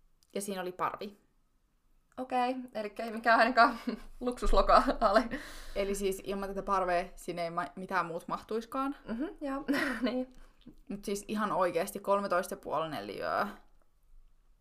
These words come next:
Speaker 2: Se on niinku komero. <laughs>
Speaker 1: Siis mä asuin kaksi-, kaksikymmentäviisi neliöisessä yksiössä, ja siinä oli onneksi tosi hyvä pohja, joten sen takia se tuntui tosi isolta, mut
Speaker 2: Joo, joo, munkin asunnot on ollut sitä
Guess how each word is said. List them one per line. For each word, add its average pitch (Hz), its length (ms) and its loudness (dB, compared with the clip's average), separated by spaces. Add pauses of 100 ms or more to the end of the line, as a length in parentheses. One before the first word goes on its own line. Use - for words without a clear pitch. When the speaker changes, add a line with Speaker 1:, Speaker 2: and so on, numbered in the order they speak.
(380)
Speaker 2:
Se 277 80 -2
on 262 60 0
niinku 508 180 -4
komero. 170 340 6 (240)
<laughs> - 500 -6
Speaker 1:
Siis 214 200 0
mä 214 120 4
asuin 233 420 0
kaksi-, 208 340 -4 (320)
kaksikymmentäviisi 214 600 -4
neliöisessä 175 540 -4
yksiössä, 202 460 -6 (220)
ja 196 80 -4
siinä 208 200 -2
oli 196 100 -4
onneksi 190 320 -6
tosi 196 220 -4
hyvä 180 160 -4
pohja, 196 460 0 (300)
joten 190 220 -2
sen 190 160 -8
takia 175 400 -4
se 190 80 -12
tuntui 180 240 -8
tosi - 240 -8
isolta, 202 440 0 (400)
mut 190 240 -6 (2000)
Speaker 2:
Joo, 214 240 0 (320)
joo, 196 140 0
munkin 202 260 0
asunnot 170 340 -2
on 156 80 2
ollut 151 160 0
sitä 170 220 -2